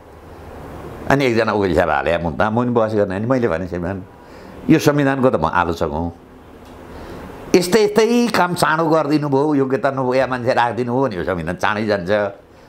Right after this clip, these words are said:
म चाहिँ खुसी हुन्छु। तर यो संविधान राख्ने हो भने चाहिँ संविधानको अक्षरशः पालना गर्नुहोस् है तपाईँ" भने। फैसला कस्तो भयो? संविधानमा मुख्य न्यायाधीश र न्यायाधीश भएको पाँच वर्ष भएको भन्छ,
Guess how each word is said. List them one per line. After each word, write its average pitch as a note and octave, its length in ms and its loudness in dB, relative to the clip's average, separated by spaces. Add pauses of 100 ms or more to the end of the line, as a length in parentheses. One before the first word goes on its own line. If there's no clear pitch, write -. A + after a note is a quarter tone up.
(140)
म C3 80 4
चाहिँ A2 160 0
खुसी B2 240 2
हुन्छु। F#2+ 420 0 (2250)
तर D#3+ 480 -2
यो C#3 60 6
संविधान A#2+ 440 2
राख्ने G#2 340 2
हो E2+ 60 2
भने F2+ 100 0
चाहिँ B2 120 0
संविधानको G2 480 -2
अक्षरशः A2+ 340 0
पालना E2 380 -2 (460)
गर्नुहोस् G#2+ 320 2
है G3 80 4
तपाईँ" G#2+ 260 -2 (280)
भने। D#2+ 200 -2 (300)
फैसला D3 340 2
कस्तो D3+ 140 2
भयो? D3+ 280 -2 (920)
संविधानमा F#3+ 880 2 (840)
मुख्य C#3 420 4
न्यायाधीश C#3 480 2
र C3+ 180 2
न्यायाधीश B2+ 440 0
भएको G2 460 0
पाँच B2 280 -2
वर्ष A2+ 240 -2
भएको G2 360 0
भन्छ, G#2+ 260 -4